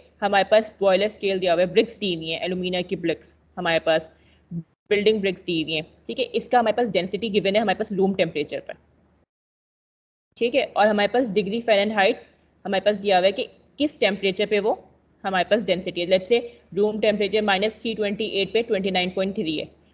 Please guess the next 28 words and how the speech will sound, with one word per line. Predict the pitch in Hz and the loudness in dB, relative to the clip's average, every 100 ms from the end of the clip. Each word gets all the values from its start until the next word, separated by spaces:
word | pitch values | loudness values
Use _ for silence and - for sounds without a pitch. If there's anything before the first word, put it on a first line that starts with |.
| _ | _
तो | 208 | -2
टू | 208 233 | 0 0
वन | 220 233 226 | 4 2 2
टू | 240 262 | 0 2
डिग्री | 220 202 | 2 0
फ़ारेनहाइट | 226 196 208 190 | 0 2 2 0
पे | 202 | -2
कितनी | 208 - 208 | -4 -4 -6
है? | 220 | -2
थर्टी | 214 185 | 0 0
सिक्स | 196 202 | 0 -2
डेंसिटी | 175 160 170 170 - | 0 -2 -2 -8 -8
है। | - _ _ _ _ _ _ _ - | -14 _ _ _ _ _ _ _ -4
ठीक | 233 | 2
है, | 240 | 2
सेवन | 240 220 240 | 4 4 4
फिफ्टी | 254 262 | 0 -2
टू | 240 233 | -2 2
पे | 226 | 2
कितनी | 233 233 226 | 0 -2 -2
है? | 233 240 - | -2 -4 -4
थर्टी | 214 185 202 | -2 0 0
सिक्स | 190 - - | -2 -8 -14
है। | - _ _ _ _ - | -18 _ _ _ _ -4
अच्छा, | 190 233 | 0 0
इस | - 254 - | 0 -4 -4
हमारे | 247 226 208 | -2 2 2
पास | 208 226 277 | 6 4 4